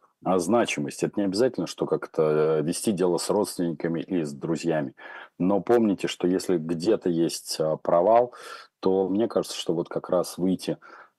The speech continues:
м, на вот этот общечеловеческий уровень именно внутри себя было бы весьма и весьма неплохо. Это может вам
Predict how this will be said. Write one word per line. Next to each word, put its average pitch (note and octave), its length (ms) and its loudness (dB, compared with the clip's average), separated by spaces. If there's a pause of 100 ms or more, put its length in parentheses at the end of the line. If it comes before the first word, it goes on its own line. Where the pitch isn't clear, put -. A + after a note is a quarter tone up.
м, F2 240 -4
на F2+ 80 0
вот F2 120 0
этот - 220 -2
общечеловеческий F2+ 880 0
уровень E2+ 380 0
именно D#2+ 260 0
внутри E2 380 -2
себя A#2 440 2
было F2+ 280 0
бы D#2 160 -4
весьма F#2 400 -2
и D#2+ 40 -2
весьма F2+ 320 -4
неплохо. F2+ 440 0
Это E2 140 -6
может E2+ 320 -2
вам E2+ 300 0